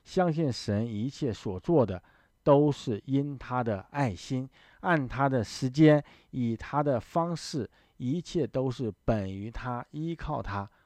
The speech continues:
归于他。其实这就够了。所以呢，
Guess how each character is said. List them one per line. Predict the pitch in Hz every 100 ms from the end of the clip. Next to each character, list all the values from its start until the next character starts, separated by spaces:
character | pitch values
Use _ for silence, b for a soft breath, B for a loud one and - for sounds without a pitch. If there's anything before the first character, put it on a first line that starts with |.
| _
归 | - 143 135
于 | 110 98
他。 | - 95 101 _ _ _ _
其 | _ -
实 | 156 185 180 -
这 | 180
就 | 160
够 | 165 269 269
了。 | 202 - _ b b b -
所 | - 220
以 | 262 175
呢， | 131